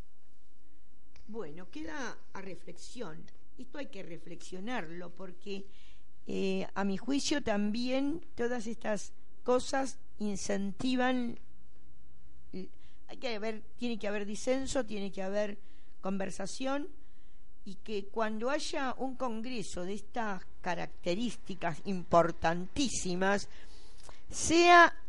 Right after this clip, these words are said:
dicho por todos los medios de comunicación. Esta es una tarea que tenemos los periodistas y la gente,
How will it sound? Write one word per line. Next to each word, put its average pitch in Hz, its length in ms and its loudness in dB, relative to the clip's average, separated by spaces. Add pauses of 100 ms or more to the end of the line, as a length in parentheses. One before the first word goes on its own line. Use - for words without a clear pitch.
dicho 294 540 12
por 214 240 6
todos 294 300 6
los 202 140 4
medios 208 400 2
de 180 120 0
comunicación. 165 840 -2
Esta 269 240 -2
es 339 100 10
una 294 240 4
tarea 196 540 2
que 160 140 -2
tenemos 160 580 -2 (240)
los 190 160 2
periodistas 214 800 2
y 180 60 0
la 165 100 -2
gente, 202 580 0